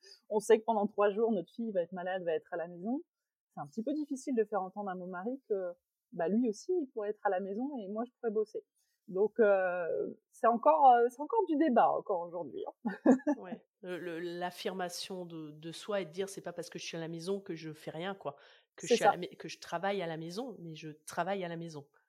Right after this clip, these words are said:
Speaker 1: Ouais, tout à fait. Donc, c'est, c'est mieux qu'avant, mais c'est pas parfait. <laughs>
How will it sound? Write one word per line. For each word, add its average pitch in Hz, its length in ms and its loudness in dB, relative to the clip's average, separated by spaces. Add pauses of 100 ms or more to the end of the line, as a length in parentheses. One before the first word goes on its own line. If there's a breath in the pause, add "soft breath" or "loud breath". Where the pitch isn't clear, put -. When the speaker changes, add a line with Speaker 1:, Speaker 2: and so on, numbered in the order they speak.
(140)
Speaker 1:
Ouais, 240 180 0 (160)
tout 214 160 -6
à 208 80 4
fait. - 180 -4 (300)
Donc, 185 200 -18
c'est, - 280 4
c'est 247 160 2
mieux 247 220 4
qu'avant, 294 440 2 (280)
mais 240 120 -8
c'est 233 120 2
pas 330 80 4
parfait. 294 320 0 (100)
<laughs> - 800 4